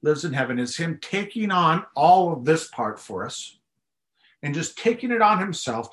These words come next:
and dying on the cross for this, just nailing this part to, just saying, "Look,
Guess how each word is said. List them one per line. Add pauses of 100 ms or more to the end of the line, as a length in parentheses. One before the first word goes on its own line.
(260)
and
dying
on
the
cross
for
this,
just
nailing
this
part
to,
just
saying,
"Look,